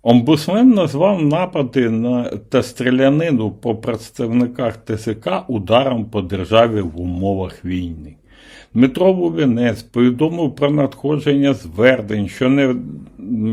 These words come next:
щодо неправомірних дій окремих працівників Т С К і зазначив, що на кожен випадок у його офісі завжди юридично реагують.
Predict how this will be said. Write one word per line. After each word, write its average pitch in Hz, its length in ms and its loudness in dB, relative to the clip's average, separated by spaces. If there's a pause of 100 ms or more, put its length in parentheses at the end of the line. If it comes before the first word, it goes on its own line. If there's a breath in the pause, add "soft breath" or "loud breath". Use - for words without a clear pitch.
(100)
щодо 139 400 0
неправомірних 139 1000 2
дій 104 300 0
окремих 127 440 -4
працівників 131 760 -2
Т 123 220 -4
С 127 160 -4
К - 340 -14 (460 loud breath)
і 123 120 4
зазначив, 117 720 0
що 113 180 -2
на 110 160 -4
кожен 131 380 0
випадок 113 720 -4
у 120 80 2
його 117 300 2
офісі 123 460 -4
завжди 107 500 -4
юридично 98 840 -4
реагують. 82 720 -8